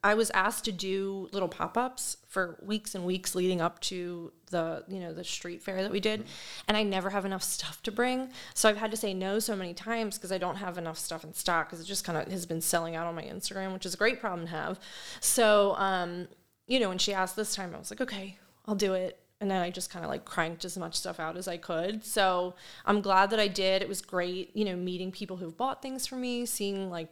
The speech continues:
Speaker 1: you know, friends in the neighborhood come up. It wa-, it was really nice. Like, I, I can't wait to do another one. So.
Speaker 2: Now, uh, so there's a funny story behind this, folks. So,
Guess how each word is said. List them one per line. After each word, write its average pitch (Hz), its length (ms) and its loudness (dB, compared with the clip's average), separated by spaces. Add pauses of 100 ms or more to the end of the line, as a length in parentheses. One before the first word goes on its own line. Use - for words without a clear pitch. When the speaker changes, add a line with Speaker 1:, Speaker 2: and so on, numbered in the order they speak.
Speaker 1:
you 190 80 -2
know, 165 140 0
friends 185 340 0
in 160 80 -6
the 156 60 -6
neighborhood 214 840 -2
come 208 220 -2
up. 202 300 -4
It 220 80 0
wa-, - 100 -4
it 220 160 2
was 185 160 -2
really 175 220 0
nice. 147 520 -6
Like, 185 140 -4
I, 180 200 2
I 170 360 -2
can't 185 220 0
wait 175 140 -4
to 175 60 -6
do 160 140 -4
another 156 280 -4
one. 190 320 -4 (540)
So. - 440 -2 (300)
Speaker 2:
Now, 123 180 6
uh, 123 180 0
so 131 240 4
there's 123 160 4
a - 20 2
funny 120 260 4
story 107 280 2
behind 90 260 -2
this, 90 140 -6
folks. 90 320 -6
So, 92 260 -4